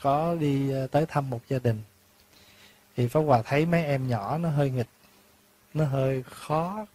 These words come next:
nó hơi khó, nó hơi cứng đầu. Thì Pháp Hòa tụng kinh ngắn một chút. Thì Pháp Hòa mới ngồi xuống với đứa con trong nhà và nắm tay nó và nói, "Hồi nãy thầy bước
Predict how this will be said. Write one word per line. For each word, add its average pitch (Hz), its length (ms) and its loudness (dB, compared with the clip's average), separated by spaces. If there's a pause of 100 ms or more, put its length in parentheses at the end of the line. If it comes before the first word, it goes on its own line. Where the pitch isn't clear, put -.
(120)
nó 160 100 -2
hơi 143 220 -2
khó, 170 380 -4
nó 160 120 -6
hơi 139 120 -4
cứng 170 240 -6
đầu. 120 140 -6 (1500)
Thì 120 120 2
Pháp 147 120 2
Hòa 139 220 4
tụng 117 360 -2
kinh 131 280 0
ngắn 156 240 -2
một 170 120 -2
chút. 190 120 -2 (1000)
Thì 123 160 -4
Pháp 131 100 -2
Hòa 131 240 -2
mới 127 160 -4
ngồi 120 360 0
xuống 143 360 -8 (1000)
với 147 140 4
đứa 156 140 6 (100)
con 135 320 2
trong 131 180 -4
nhà 110 340 -2 (1200)
và 131 100 2
nắm 123 340 0
tay 127 360 0
nó 143 220 -6
và 120 60 -2
nói, 135 260 -8 (640)
"Hồi 113 160 2
nãy 117 240 0
thầy 123 160 4
bước 131 180 2